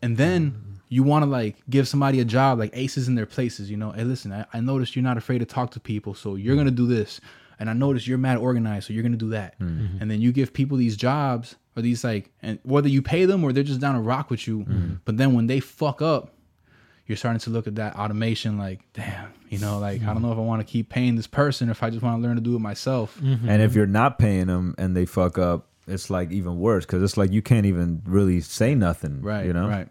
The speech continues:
Speaker 3: That
Speaker 2: what are
Speaker 3: goes
Speaker 2: you gonna
Speaker 3: back,
Speaker 2: say?
Speaker 3: yeah.
Speaker 2: You're, like, you're not paying the guy.
Speaker 3: That goes back to paying retail for stuff. You know
Speaker 1: Right,
Speaker 3: what I mean?
Speaker 1: right, exactly.
Speaker 3: Mm-hmm.
Speaker 1: And, you know, for a while I struggled with that, man. Like, in twenty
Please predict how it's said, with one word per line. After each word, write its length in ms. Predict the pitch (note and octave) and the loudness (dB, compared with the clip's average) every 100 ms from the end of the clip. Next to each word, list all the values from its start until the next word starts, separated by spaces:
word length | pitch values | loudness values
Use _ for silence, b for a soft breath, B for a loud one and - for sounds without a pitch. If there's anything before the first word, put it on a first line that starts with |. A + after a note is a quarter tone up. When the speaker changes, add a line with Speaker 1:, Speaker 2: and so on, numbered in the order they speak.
| - | -2
Speaker 3:
That 100 | G2+ | 2
Speaker 2:
what 60 | |
are 20 | G#2+ | 4
Speaker 3:
goes 60 | |
Speaker 2:
you 60 | A2 | 4
gonna 140 | A2+ | 4
Speaker 3:
back, 60 | G#2+ | 4
Speaker 2:
say? 260 | C3 G2+ E2+ | 2 2 2
Speaker 3:
yeah. 160 | F2+ G#2 | 0 0
Speaker 2:
You're, 80 | |
like, 180 | F2 F2 | -2 0
you're 80 | F#2+ | 2
not 160 | G#2 G2 | 4 4
paying 220 | B2+ F#2 | 4 2
the 80 | D#2 | 0
guy. 180 | D2 - - | -4 -8 -10
Speaker 3:
That 140 | G#2+ A2+ | -6 -2
goes 160 | A#2+ | -2
back 220 | G#2 A2 - | -2 -6 -6
to 80 | |
paying 320 | G#2 A#2 G#2 G2+ | -6 -6 -4 -6
retail 380 | G#2+ G#2 E2 E2 | -6 -8 -12 -10
for 160 | F2 | -14
stuff. 280 | - D2+ D#2 - | -14 -16 -16 -12
You 60 | F#2 | -2
know 40 | |
Speaker 1:
Right, 220 | C3 A#2+ | 0 0
Speaker 3:
what 20 | |
I 20 | F2+ | -2
mean? 80 | A2+ | -4
Speaker 1:
right, 180 | A2 | -4
exactly. 480 | G2 G#2 A#2+ A#2 G#2+ | -4 -4 -4 -4 -6
Speaker 3:
Mm-hmm. 80 | G2+ | -4
Speaker 1:
And, 140 | C3+ E3 | 0 2
you 40 | |
know, 120 | F#3+ | 0
for 180 | D3+ D#3+ | -2 0
a 40 | D3 | 2
while 220 | D#3+ E3+ | 2 0
I 60 | C#3+ | -2
struggled 360 | - D#3+ D#3+ C#3 | -2 -2 0 0
with 140 | C3+ | -2
that, 180 | B2+ A2 | -4 -2
man. 240 | A#2 B2 A#2 | -2 0 0
Like, 140 | G#2 | -2
in 100 | G#2 | -4
twenty 560 | - D3 D3+ D3 C3 | -2 0 2 2 2